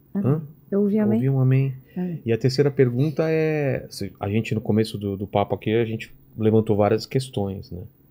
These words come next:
Speaker 2: Questões, várias dúvidas.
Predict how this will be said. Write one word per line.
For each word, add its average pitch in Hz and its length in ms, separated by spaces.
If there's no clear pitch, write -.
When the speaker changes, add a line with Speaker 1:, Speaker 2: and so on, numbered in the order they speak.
Speaker 2:
Questões, - 680
várias 92 240
dúvidas. 104 540